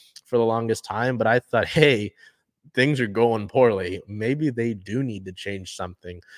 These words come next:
Uh, and then they broke through against the Florida Panthers. They beat Florida. Florida's still a great team, um, after going to the Stanley Cup Final, second in the A-, Atlantic Division right now, behind only the Boston Bruins.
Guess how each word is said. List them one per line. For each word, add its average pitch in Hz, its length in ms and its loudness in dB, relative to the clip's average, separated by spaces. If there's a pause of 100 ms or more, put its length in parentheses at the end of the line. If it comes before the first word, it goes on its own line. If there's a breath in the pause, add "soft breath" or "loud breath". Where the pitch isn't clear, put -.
(200 loud breath)
Uh, 98 200 -2
and 101 100 -2
then 113 140 -4
they 101 140 -2
broke 120 520 4
through 113 300 2
against 104 280 -4
the 110 80 -12
Florida 110 300 -2
Panthers. 104 480 -6
They 98 160 -4
beat 110 320 -6
Florida. 107 460 0
Florida's 107 360 -4
still 110 180 -6
a 95 60 -8 (200)
great 98 420 -6
team, 107 420 -8 (440 loud breath)
um, 95 480 -4
after 104 260 0
going 107 220 0
to 104 80 -4
the 104 60 -8
Stanley 104 260 -2
Cup 92 180 -4
Final, 101 240 0
second - 460 0
in 107 80 -8
the 107 80 -4
A-, 104 220 -4
Atlantic 104 520 0
Division 101 340 -6
right 104 200 -2
now, 101 260 -2
behind 107 320 -6
only 104 220 -6
the 98 100 -10
Boston 92 420 -4
Bruins. 110 520 4